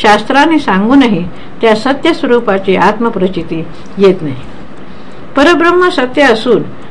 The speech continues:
ते मायेच्या योगे आच्छादिले जाते व माया मिथ्या असून ती सत्य वाटत असते, असे सगळे आपल्या समक्षच विपरीत घडून येते.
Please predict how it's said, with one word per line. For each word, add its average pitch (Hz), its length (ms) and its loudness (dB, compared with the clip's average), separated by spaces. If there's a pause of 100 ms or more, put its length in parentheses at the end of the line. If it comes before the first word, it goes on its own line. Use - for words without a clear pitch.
(120)
ते 277 100 4
मायेच्या 262 540 4
योगे 226 400 4
आच्छादिले 240 720 0
जाते 160 340 -2 (320)
व 226 140 4
माया 220 420 4
मिथ्या 254 460 2
असून 180 280 0
ती - 380 -4
सत्य 226 380 0
वाटत 214 360 0
असते, 156 360 -4 (300)
असे 311 260 0
सगळे 214 420 2 (260)
आपल्या 202 340 2
समक्षच 202 680 0
विपरीत 190 460 2
घडून 165 420 0
येते. 131 240 -8